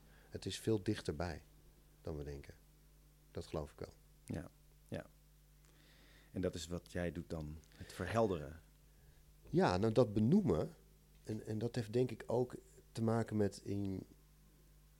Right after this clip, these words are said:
Speaker 1: in mijn eigen ontwikkeling. En ik zie het ook met mensen om me heen. Als je een bepaalde senioriteit ontwikkelt, weet je gewoon dat je, dat je kunt zeggen wat je voelt.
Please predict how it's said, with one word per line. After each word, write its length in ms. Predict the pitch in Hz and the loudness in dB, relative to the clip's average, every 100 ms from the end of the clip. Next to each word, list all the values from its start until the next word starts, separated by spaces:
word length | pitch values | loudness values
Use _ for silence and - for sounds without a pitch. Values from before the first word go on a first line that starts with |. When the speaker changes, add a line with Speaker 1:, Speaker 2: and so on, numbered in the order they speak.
| - - - - - | -20 -20 -20 -20 -6
Speaker 1:
in 80 | 95 | -2
mijn 120 | 98 | 0
eigen 200 | 98 101 | 0 0
ontwikkeling. 640 | 101 92 95 - 90 87 87 | -2 0 -2 0 0 2 0
En 100 | 85 | -4
ik 60 | - - | -10 -16
zie 160 | - 90 | -10 -6
het 80 | 85 | -4
ook 140 | 85 | -4
met 80 | - | -4
mensen 220 | 85 82 - | -4 -4 -4
om 80 | |
me 100 | 82 | -4
heen. 360 | 76 87 85 85 - - - - - - - - | -2 0 0 0 -8 -20 -20 -20 -20 -20 -20 -16
Als 100 | - | -8
je 60 | |
een 60 | 82 | -6
bepaalde 520 | 85 90 87 85 82 | -2 -2 0 0 -2
senioriteit 800 | - - 90 80 78 - 90 95 - | -4 -4 -2 -2 -4 0 0 0 -6
ontwikkelt, 680 | - 87 87 101 - 69 - - - | -6 -4 0 0 0 -4 -8 -18 -6
weet 260 | 92 98 113 | 0 0 0
je 80 | 104 | -4
gewoon 380 | - 76 73 | -2 -2 -2
dat 140 | 80 - | -6 -8
je, 80 | - - - | -14 -20 -16
dat 180 | 95 | -12
je 60 | - | -8
kunt 220 | - 87 | -2 -2
zeggen 260 | - 123 95 | 0 0 0
wat 120 | 80 | -4
je 60 | - | -2
voelt. 280 | 85 - | -2 -2